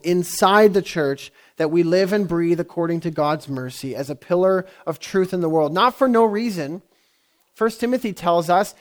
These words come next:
that we are the pillar of the truth in the world. We lament that the world is going sideways, don't we?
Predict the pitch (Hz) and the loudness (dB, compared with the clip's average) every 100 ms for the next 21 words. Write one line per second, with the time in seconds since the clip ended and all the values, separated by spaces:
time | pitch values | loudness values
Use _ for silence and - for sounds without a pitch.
0 | _ 190 180 180 240 269 208 220 196 - | _ -2 0 0 0 0 2 0 -2 -2
1 | 254 247 269 226 190 208 - 247 269 262 | 2 4 4 2 -6 -8 -8 -6 -6 -8
2 | 202 214 196 220 220 147 107 _ _ _ | -12 -10 -6 -4 -2 -4 -10 _ _ _
3 | _ _ _ _ _ 330 _ _ _ _ | _ _ _ _ _ _ _ _ _ _
4 | _ _ _ 160 226 269 262 190 214 220 | _ _ _ -4 0 4 4 4 2 2
5 | 196 180 208 208 185 208 202 180 202 185 | -2 -2 -2 -2 -2 -2 -2 -6 -6 -6
6 | - 190 190 170 156 170 180 160 113 87 | -2 -2 0 -2 -8 -6 -6 -6 -12 -20